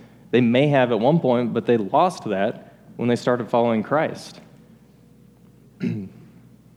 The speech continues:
So, uh, this does beg the question. This is not the, the point of this morning, but it does a little thought. It says, "Do our finances bear fruit? Or do we follow what Proverbs says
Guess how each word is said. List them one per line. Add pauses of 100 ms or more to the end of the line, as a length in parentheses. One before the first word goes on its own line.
(1040)
So,
uh,
this
does
beg
the
question.
This
is
not
the, (140)
the
point
of
this
morning,
but
it
does (680)
a
little (260)
thought. (1800)
It
says,
"Do
our
finances (200)
bear
fruit? (1500)
Or
do
we
follow
what
Proverbs
says